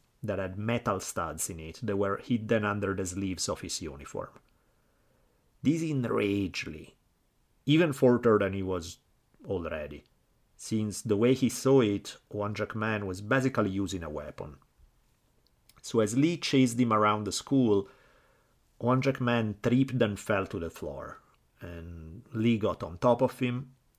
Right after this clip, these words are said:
unleashed what in modern M M A they would call ground and pound, and after hitting him enough times, he yelled at him in Cantonese if he was ready to give up. Um,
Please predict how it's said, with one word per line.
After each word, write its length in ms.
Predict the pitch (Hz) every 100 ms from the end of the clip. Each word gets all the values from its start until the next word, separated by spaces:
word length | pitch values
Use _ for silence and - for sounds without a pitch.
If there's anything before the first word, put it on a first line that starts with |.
| _
unleashed 720 | 107 92 98 107 113 - -
what 320 | 110 95 -
in 420 | 104 95 90 87 85
modern 460 | 107 104 104 98 98
M 140 | 95
M 100 | 92
A 200 | 95 92
they 120 | 92
would 200 | 90 90
call 260 | - 101 90
ground 340 | 92 98 92
and 180 | 90 85
pound, 460 | 104 95 104 110 113 _ _ _ _ _ _ _ _ -
and 220 | 104 92
after 320 | 101 104 107
hitting 400 | - 143 139 135
him 160 | 120 107
enough 300 | 101 95 -
times, 400 | 98 92 92 95
he 100 | 104
yelled 340 | 95 98 95
at 140 | 98 -
him 140 | 92
in 100 | 92
Cantonese 640 | - 95 90 90 87 85
if 140 | 85 -
he 100 | 104
was 220 | 90 87
ready 240 | 95 98
to 120 | 92 -
give 240 | 90 80
up. 300 | - - - - _ _ _ _ _ _ _ _ -
Um, 460 | - 87 - 92